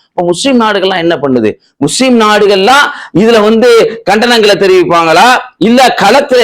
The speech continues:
இறங்குவாங்களா?" அப்படின்னு நீங்க கேட்டீங்கன்னா, அதுவுமே கண்டனமா தான் இருக்கும் அப்படிங்கிறது தான் யதார்த்தமான கள நிலவரங்க. கடந்த காலங்களில் இப்படிப்பட்ட சம்பவங்கள்லாம் நடந்த போது,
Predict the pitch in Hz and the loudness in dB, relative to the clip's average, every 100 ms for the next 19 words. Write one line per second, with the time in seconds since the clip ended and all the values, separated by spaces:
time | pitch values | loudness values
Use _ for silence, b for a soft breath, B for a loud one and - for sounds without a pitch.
0 | 202 196 202 190 180 190 247 240 147 185 | 2 2 2 0 2 2 2 0 -2 0
1 | 190 156 151 175 170 160 190 247 165 - | 0 -2 -2 -4 -2 -2 0 0 -2 -8
2 | _ - 123 147 147 196 - 131 127 123 | _ -4 -2 0 0 -2 -4 -6 -4 -4
3 | 117 123 135 110 - 117 104 107 107 151 | -4 -2 -4 -4 -4 -4 -2 -4 -4 -2
4 | 123 110 139 185 101 113 127 190 185 - | 0 -2 -2 -4 -4 -4 -2 -2 -2 -4
5 | - 120 131 160 - 117 107 110 104 98 | -4 -4 -4 -4 -4 -4 -2 -2 -2 -4
6 | 92 - b b b 120 160 160 151 175 | -8 -10 b b b -4 -2 -2 -2 -2
7 | 214 196 185 196 156 160 151 160 156 160 | 0 0 0 0 -2 -4 -6 -6 -6 -4
8 | 175 175 165 170 143 170 175 156 139 117 | -2 -2 -2 -2 -2 -2 -2 0 0 -2
9 | - | -6